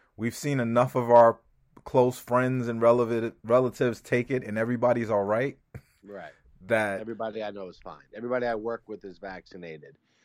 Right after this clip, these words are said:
Speaker 2: Um, I would say ninety-nine percent of my friends and family are vaccinated. My mom just got the booster shot the other day. You know what? She had, like, a cold for twenty-four hours. She's fine today. <laughs> You know, she's in her
Speaker 1: Right.
Speaker 2: sixties. She's fine.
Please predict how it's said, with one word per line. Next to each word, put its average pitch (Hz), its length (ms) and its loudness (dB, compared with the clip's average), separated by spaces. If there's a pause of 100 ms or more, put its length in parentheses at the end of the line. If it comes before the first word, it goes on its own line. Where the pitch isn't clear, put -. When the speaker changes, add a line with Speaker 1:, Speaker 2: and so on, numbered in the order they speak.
(320)
Speaker 2:
Um, 80 500 -8 (220)
I 95 100 -2
would 104 180 -4
say 107 280 -8
ninety-nine 107 720 -10
percent 104 340 -10
of 98 60 -12
my 98 120 -10
friends 104 320 -12
and 101 160 -14
family 95 400 -6
are 78 80 -12
vaccinated. 78 640 -16 (720)
My 90 160 -6
mom 107 260 -4
just 107 180 -16
got 110 200 -10
the 107 60 -14
booster 110 400 -12
shot 107 320 -12
the 110 100 -14
other 107 160 -12
day. 107 380 -12
You 90 80 -20
know 101 140 -8
what? 113 180 -8
She - 160 -18
had, 98 180 -8
like, 98 260 -12
a 95 40 -20
cold 104 400 -8
for 95 100 -20
twenty-four 95 500 -12
hours. 73 300 -10
She's 80 340 -20 (400)
fine 98 360 -6
today. 95 340 -8
<laughs> - 540 -20
You 131 160 -6
know, 110 80 -12
she's 101 240 -14
in 101 80 -10
her 101 60 -10
Speaker 1:
Right. 107 260 0
Speaker 2:
sixties. 80 240 -14
She's 87 200 -16
fine. 87 360 -6